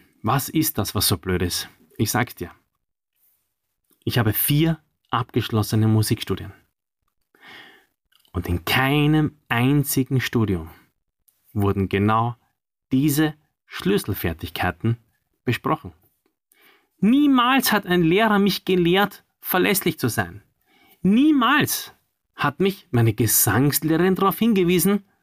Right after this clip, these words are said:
warum es wichtig ist, erreichbar zu sein, warum es wichtig ist, flexibel zu sein.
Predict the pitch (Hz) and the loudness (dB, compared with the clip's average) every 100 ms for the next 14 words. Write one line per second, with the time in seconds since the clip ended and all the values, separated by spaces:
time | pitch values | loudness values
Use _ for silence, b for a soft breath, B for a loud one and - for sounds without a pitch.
0 | _ _ - 180 208 214 190 208 - 190 | _ _ -6 0 2 0 0 -2 -2 -4
1 | 175 - 151 170 - 160 131 107 95 101 | -2 -2 -2 -2 -2 -4 -4 -2 -4 -6
2 | B B B 151 151 165 165 160 170 165 | B B B -2 0 2 0 -2 -2 -2
3 | - 156 - - 190 180 - 120 101 - | -2 -4 -2 -2 0 0 -2 -4 -4 -6